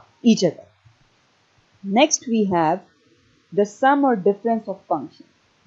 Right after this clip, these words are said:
that is d by dx of, you can use f dash of x or d by d of x, it doesn't matter, as we have already discussed, of f of x plus minus g of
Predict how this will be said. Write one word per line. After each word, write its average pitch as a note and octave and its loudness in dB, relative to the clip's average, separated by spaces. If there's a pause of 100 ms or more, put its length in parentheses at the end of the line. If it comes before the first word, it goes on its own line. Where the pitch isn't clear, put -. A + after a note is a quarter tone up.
that E3+ -2
is F3 -4 (180)
d G#3 -4
by A#3 6
dx G3 -2
of, D#3+ -4 (1120)
you A#3+ -4
can C#4 2
use C#4 0
f G3+ 0
dash F3+ 4
of C4 0
x C#4+ 0
or C4+ 4
d G3+ -4
by G3 2
d F3 -4
of F#3+ -4
x, A3 -4
it F#3 -12
doesn't D#3 -4
matter, C3+ -14 (100)
as G#3 4
we G#3+ -2
have G3 0
already E3 -2
discussed, C#3+ -6 (100)
of F3+ -4 (140)
f A#3 6
of G#3+ 2 (180)
x D#3+ -4 (1000)
plus A3 0
minus F3 -2 (100)
g F#3+ -2
of G3+ 2